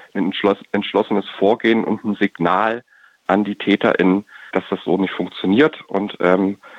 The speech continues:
dass man da zusammengeschlossen steht, ähm, zum einen solidarisch, aber auch, dass gegen diese Stimmung halt auch vorgegangen wird, auch, äh, durch die Sicherheitsbehörden.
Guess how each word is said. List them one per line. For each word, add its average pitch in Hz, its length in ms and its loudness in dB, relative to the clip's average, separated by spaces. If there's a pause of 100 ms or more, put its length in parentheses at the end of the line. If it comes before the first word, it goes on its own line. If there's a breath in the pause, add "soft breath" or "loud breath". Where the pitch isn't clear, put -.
(120 loud breath)
dass - 200 -2
man 98 120 0
da - 140 0
zusammengeschlossen 98 800 -4
steht, - 480 -2
ähm, 92 380 2
zum - 180 -2
einen 95 200 0
solidarisch, 101 720 -2 (440 loud breath)
aber 98 300 0
auch, 87 340 0
dass 95 140 -2 (180)
gegen 95 260 0
diese 92 460 2
Stimmung 92 460 2
halt - 180 -2
auch - 160 -6
vorgegangen 71 580 -2
wird, - 200 -12
auch, - 220 -2 (100)
äh, 92 140 4
durch 87 160 0
die 87 100 -2
Sicherheitsbehörden. - 800 -4